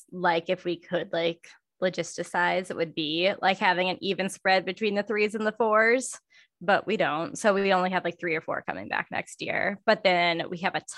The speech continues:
ton of siblings enrolling for next school year. So kids who, like, already feel like they have a connection thr-,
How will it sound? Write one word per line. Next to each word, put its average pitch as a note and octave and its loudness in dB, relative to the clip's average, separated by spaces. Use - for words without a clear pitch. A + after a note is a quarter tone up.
ton G3 4
of - -8
siblings A#2+ -2
enrolling D#3+ -6
for - -6
next - -10
school D#2+ -8
year. C#2 -8
So E3 0
kids F3 0
who, E3 -4
like, - -8
already G3 6
feel A3 0
like F3+ 0
they F3+ 2
have F#3 2
a F3+ 0
connection E3+ -6
thr-, E3 -8